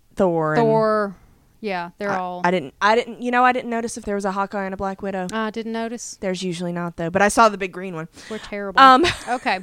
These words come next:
Speaker 2: Yeah, anyway, moving on.
Speaker 1: And so Mike is like, "Oh, hey, buddy, you've got a birthday coming up pretty soon. Do you wanna,
Speaker 2: Which
Speaker 1: you
Speaker 2: one
Speaker 1: know,
Speaker 2: is your
Speaker 1: which,"
Speaker 2: favorite?
Speaker 1: and he was like, "I don't want any."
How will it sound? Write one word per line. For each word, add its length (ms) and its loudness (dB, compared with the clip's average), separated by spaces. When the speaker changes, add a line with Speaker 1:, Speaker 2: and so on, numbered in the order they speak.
Speaker 2:
Yeah, 180 4
anyway, 280 4
moving 220 0
on. 200 -4
Speaker 1:
And 220 0
so 160 4
Mike 240 4
is 140 -2
like, 180 -2
"Oh, 300 2
hey, 100 -4
buddy, 200 0
you've 180 -4
got 140 2
a 40 -2
birthday 320 -2
coming 260 -4
up 140 -4
pretty 220 -6
soon. 320 -6
Do 100 -8
you 140 -6
wanna, 720 -2
Speaker 2:
Which 160 -6
Speaker 1:
you 40 -4
Speaker 2:
one 180 2
Speaker 1:
know, 60 0
Speaker 2:
is 100 -6
your 100 -4
Speaker 1:
which," 80 -6
Speaker 2:
favorite? 280 -2
Speaker 1:
and 100 -4
he 120 -6
was 120 -8
like, 200 -4
"I 100 -12
don't 160 -14
want 220 -8
any." 420 -10